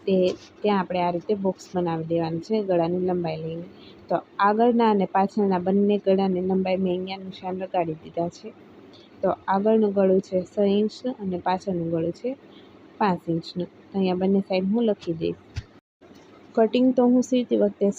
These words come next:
કરીશ, પણ આ તમને ખ્યાલ આવે એટલા માટે મેં આ રીતે નિશાન લગાડી દીધા છે. અને અહીંયા મારે સિમ્પલ રાઉન્ડ નેક જ રાખવાનું છે. તમારે કોઈ પણ ડિઝાઇન કરવી હોય તો પણ તમે કરી શકો. તો હવે આપણે આ નિશાન લાગી ગયું છે,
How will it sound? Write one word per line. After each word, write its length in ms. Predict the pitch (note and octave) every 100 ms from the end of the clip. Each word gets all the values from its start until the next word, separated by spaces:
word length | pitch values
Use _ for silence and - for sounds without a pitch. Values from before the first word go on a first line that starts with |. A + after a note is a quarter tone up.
| -
કરીશ, 300 | G3+ A3+ A3+ -
પણ 180 | F#3+ F3+
આ 100 | F#3+
તમને 260 | G3 G3 F#3+ -
ખ્યાલ 280 | A3 G#3+ A3+
આવે 140 | G#3+ F3+
એટલા 240 | F3+ F#3 F#3
માટે 200 | F3 F#3 F#3
મેં 120 | F#3 F3
આ 40 | F3
રીતે 200 | F3 A3 A3+
નિશાન 400 | G3 G3 F#3 F#3
લગાડી 380 | F3+ F3 E3 D#3+
દીધા 300 | E3 E3+ E3+ -
છે. 120 | A3+ B3+ - - - - -
અને 140 | G3
અહીંયા 280 | G3+ G#3+ G#3
મારે 180 | G3+ G3+ G3
સિમ્પલ 420 | G#3 G#3 G3+ A3 G3
રાઉન્ડ 260 | G3 G3 F#3+ F3+
નેક 120 | - F#3
જ 20 | F3+ F3
રાખવાનું 480 | F3 - E3+ E3 E3+
છે. 100 | - B3+ - - -
તમારે 380 | G#3 G3+ F#3 F#3+ F#3+ -
કોઈ 180 | - G#3 -
પણ 180 | G3
ડિઝાઇન 420 | G3 G#3 G#3 G#3+ A#3
કરવી 300 | B3 F#3+ E3+
હોય 160 | F3
તો 120 | F3+ F3
પણ 180 | F#3 F3+
તમે 240 | F3+ A3 G#3+
કરી 240 | F#3 E3+ -
શકો. 280 | E3 E3 - - - - - - - - - - - -
તો 80 | G3+
હવે 140 | G#3+ A3+
આપણે 240 | G#3+ G#3 G3+
આ 80 | G3+
નિશાન 300 | G#3 G#3 G#3+ G3+
લાગી 280 | G3+ G#3 G#3+
ગયું 320 | G#3 A3 A3+
છે, 80 | -